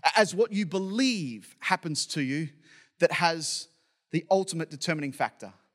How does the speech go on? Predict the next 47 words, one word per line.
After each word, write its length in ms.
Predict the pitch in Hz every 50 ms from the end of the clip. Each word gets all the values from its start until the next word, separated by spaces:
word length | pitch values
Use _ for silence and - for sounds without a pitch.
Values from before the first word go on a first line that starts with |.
| _ _ _ _ _ - -
Whether 200 | - 190 202 196
you 100 | 220 226
see 160 | 220 - 233
yourself 380 | 226 220 - - 220 202 190 - -
as 140 | 190 151 180
a 60 | 156
victim 480 | 131 131 247 - - - 269 262 269 - -
or 160 | 208 208 208
a 60 | 180
victor, 600 | 151 131 131 165 220 - - - 131 131 156 165 - _ _ _ - -
it's 280 | 165 - 196 - -
not 160 | 226 240 -
what 120 | 220 233 -
happens 400 | - 240 233 - 202 185 - -
to 120 | - - 170
you, 160 | 170 175 175
it's 160 | 170 - -
what 160 | 160 180 -
you 160 | 170 156 175
believe 840 | 156 127 156 151 151 151 160 180 175 160 135 117 110 - - - - _ _ _ _ _ _ _ _ _ -
about 240 | 147 143 147 139 -
what 120 | 139 139
happens 360 | 127 139 - 135 123 113 - -
to 100 | - 123
you. 180 | 107 104 107 104 _ _ _ _ _ _ _ _ _ _ -
And 80 | 151
so 100 | - 170
what 80 | 175 190
I 40 | 202
want 160 | 208 202 180
to 60 | 185
do 40 | 220
this 200 | 196 196 - -
morning 240 | 180 185 175 175 170
is 120 | 165 151 180
I 40 |
want 140 | 175 175 165
to 60 | -
take 200 | - 185 185 -
us 140 | 190 165 - -
a 40 |
little 200 | 165 165 190 208
bit 140 | 190 220 -
into 180 | 190 180 - 180
the 60 | 165
life 280 | 160 165 175 170 - 160
of, 160 | 143 131